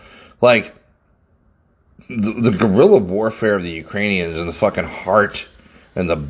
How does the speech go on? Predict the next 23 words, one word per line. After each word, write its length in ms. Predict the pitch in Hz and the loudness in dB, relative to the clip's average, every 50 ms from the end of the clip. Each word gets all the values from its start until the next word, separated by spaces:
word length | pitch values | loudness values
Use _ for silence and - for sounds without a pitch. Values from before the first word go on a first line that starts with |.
| 73 - | -12 -6
and 200 | - 104 92 85 | -4 -4 -2 0
the, 220 | 82 80 78 69 58 | 0 0 0 0 -2
and 180 | 73 90 85 80 | -4 -4 -2 -2
the 120 | 80 80 | -4 -4
fucking 680 | - - 107 101 - - 92 85 82 78 73 71 69 - _ _ _ _ _ _ _ | 0 0 0 0 2 0 -2 -2 -2 -4 -8 -10 -12 -14 _ _ _ _ _ _ _
warrior 540 | - 90 87 98 107 117 120 117 110 107 104 | -8 -2 2 4 6 6 6 6 4 2 0
mentality. 580 | 98 90 87 - 120 120 120 117 113 98 90 92 | -2 -4 -6 -6 -6 -4 -2 0 0 0 0 -2
I 60 | 107 | -2
mean, 160 | 110 107 104 | -2 -2 -2
you 160 | 110 147 196 | 0 0 0
have 200 | 202 170 131 120 | 0 0 -2 -2
people 200 | - 131 113 110 | -2 -2 0 4
that 120 | 104 101 98 | 4 4 4
are 100 | 98 90 | 4 2
in 220 | 85 80 85 85 | 0 -2 -4 -2
leadership 600 | 90 107 120 123 113 - - 80 67 - - _ - _ _ - - - - - - _ _ _ _ _ _ _ _ _ _ _ _ _ _ | -2 0 0 0 -2 -2 -4 -6 -6 -6 -10 _ -20 _ _ -20 -20 -20 -20 -20 -20 _ _ _ _ _ _ _ _ _ _ _ _ _ _
there 600 | - 92 98 98 92 90 85 85 85 85 82 85 - | -2 0 2 4 4 4 4 4 4 4 2 0 -2
and 180 | - 98 92 | -4 -4 0
very 220 | 92 113 113 107 98 | 2 2 2 2 0
powerful 480 | - - - 107 113 117 107 110 98 | -4 -6 -2 0 0 0 2 0 -2
individuals 520 | 92 90 87 87 90 82 87 85 85 82 82 | -2 -2 -2 -4 -4 -4 -4 -4 -4 -2 -2
that 100 | 92 85 | -2 -2
are, 180 | 82 76 69 | -2 -4 -6